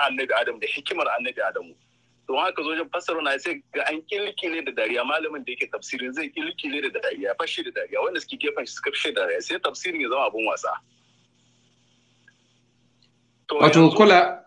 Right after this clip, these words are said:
Speaker 2: eh, jawabanka sun ɗan yi tsayi kuma ban, ban riski abin da kake so ka faɗa ba kai tsaye.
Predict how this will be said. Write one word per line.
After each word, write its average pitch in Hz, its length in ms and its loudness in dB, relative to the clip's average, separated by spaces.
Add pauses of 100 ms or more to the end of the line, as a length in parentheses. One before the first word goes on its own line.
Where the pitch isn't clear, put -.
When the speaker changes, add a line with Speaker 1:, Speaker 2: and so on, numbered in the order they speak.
(140)
Speaker 2:
eh, 147 440 8 (260)
jawabanka 147 520 8
sun 156 220 4
ɗan 160 180 8
yi 160 60 8
tsayi 151 240 4
kuma 139 320 8
ban, 110 720 2
ban 117 260 0
riski 123 240 2
abin 147 220 6
da 135 80 4
kake 127 160 -4
so 131 140 2
ka 120 100 -4
faɗa 120 260 0
ba 127 100 6
kai 127 140 10
tsaye. 123 400 6